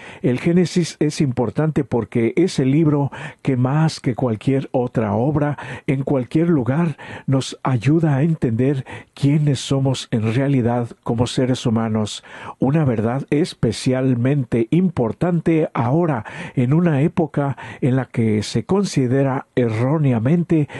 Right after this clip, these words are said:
que los humanos no somos más que accidentes, creaciones fortuitas de un universo puramente materialista.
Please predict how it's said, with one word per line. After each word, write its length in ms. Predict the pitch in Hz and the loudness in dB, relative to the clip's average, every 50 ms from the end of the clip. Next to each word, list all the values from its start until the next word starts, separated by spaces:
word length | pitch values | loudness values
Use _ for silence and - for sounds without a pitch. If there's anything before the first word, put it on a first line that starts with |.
| 143 - - - | -14 -14 -10 -4
que 100 | - 120 | -2 0
los 220 | 120 156 151 - - | 0 0 0 -2 -2
humanos 520 | 135 117 127 131 135 135 131 120 - - - - | 0 0 0 0 0 0 0 -2 -4 -6 -2 0
no 240 | 135 147 151 151 | 2 2 2 2
somos 560 | 143 - - - 156 156 147 143 139 120 117 131 | 0 -2 -2 0 0 0 2 0 -2 -2 -2 -2
más 260 | 123 123 120 - - | -2 -2 -2 -4 -4
que 300 | - 123 113 113 - - | -2 0 2 2 0 0
accidentes, 960 | - 135 151 - - - - 123 110 123 131 139 131 117 - 120 110 - - - - - - - - _ | -2 -4 -4 -6 -6 -2 0 0 0 2 0 0 0 0 0 0 0 -2 -4 -12 -18 -18 -18 -18 -10 _
creaciones 760 | - 135 120 120 120 113 - - 147 170 180 180 180 160 - | -2 0 0 0 0 -2 -2 0 2 2 4 4 2 0 0
fortuitas 920 | - - 139 120 120 - - - 185 196 185 - 185 180 180 - - - - 143 147 - - | -2 -2 -2 -2 -2 -2 0 0 2 2 2 0 0 0 0 -2 -4 -8 -12 -12 -12 -8 -2
de 140 | 123 135 135 | 0 2 2
un 260 | 151 160 160 185 - | 4 4 2 2 2
universo 720 | - 139 127 131 117 117 127 135 - - - 139 127 123 - | 2 2 2 2 2 2 2 0 0 -2 0 0 0 -2 -2
puramente 640 | - 131 135 131 123 110 110 123 123 123 - 131 117 | 0 0 0 2 0 0 0 0 0 0 0 0 0
materialista. 1000 | 110 113 110 - - 120 113 117 113 110 107 113 120 - - - 113 107 104 - | 0 0 0 0 0 2 2 2 2 2 2 0 0 0 -2 -4 -2 -2 -2 -4